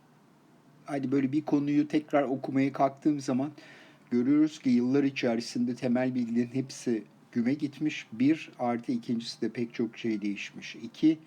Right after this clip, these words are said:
üç, hani bu iş giderek daha çok temel tıbbın daha önemli olduğu noktalara doğru kaymaya başlıyor. Ben daha ziyade kalp damar cerrahisi, hastalık, ameliyat tamam, okey. Fakat uzun dönemde bu hastalıkların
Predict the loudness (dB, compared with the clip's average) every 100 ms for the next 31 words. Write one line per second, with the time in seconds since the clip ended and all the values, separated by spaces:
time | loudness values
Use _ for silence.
0 | -20 -20 -20 -8 -6 -4 -8 -10 -14 -20
1 | -20 -4 0 2 2 6 6 4 0 2
2 | 4 4 4 4 4 4 -2 0 2 2
3 | 0 -4 -2 0 4 4 2 2 2 4
4 | 2 0 0 0 -2 -2 -2 0 -2 -4
5 | -4 -4 -2 -6 -6 -8 -6 -2 0 0
6 | -2 -4 0 0 0 0 0 0 -4 -6
7 | -16 -4 -2 -2 -2 0 0 -2 -4 -2
8 | 0 0 -2 -4 -8 -6 -2 0 0 -4
9 | -4 0 0 -2 -2 -2 -2 -2 -6 -4
10 | -4 -4 -12 -20 -20 -12 -6 -4 -4 -2
11 | -4 -2 0 0 2 0 0 0 -2 -4
12 | -4 -4 -2 -2 0